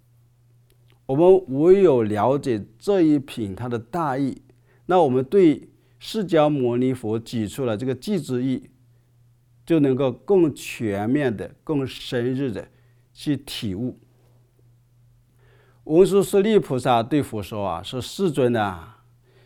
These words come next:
这生发大誓愿的菩萨十分难得，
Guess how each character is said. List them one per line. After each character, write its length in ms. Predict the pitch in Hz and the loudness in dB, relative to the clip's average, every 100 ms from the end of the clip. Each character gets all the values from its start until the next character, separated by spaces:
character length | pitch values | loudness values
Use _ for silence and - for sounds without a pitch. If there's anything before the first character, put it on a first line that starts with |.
| _ _ _ | _ _ _
这 220 | - 220 | 2 2
生 380 | 185 175 160 156 | 4 2 2 2
发 520 | 127 - 165 165 165 | -2 -8 2 4 6
大 300 | 170 196 170 | 4 2 0
誓 280 | 151 - 185 | -2 0 2
愿 260 | 165 156 131 | 4 2 0
的 180 | 117 95 | -6 -8
菩 340 | - 104 117 | -10 -8 -8
萨 360 | 117 98 - _ _ _ _ _ _ _ _ _ _ _ _ _ | -6 -10 -12 _ _ _ _ _ _ _ _ _ _ _ _ _
十 340 | - - 127 | -14 -6 -4
分 220 | 113 113 | -4 -6
难 260 | 98 90 98 | -6 -8 -12
得， 220 | 90 | -16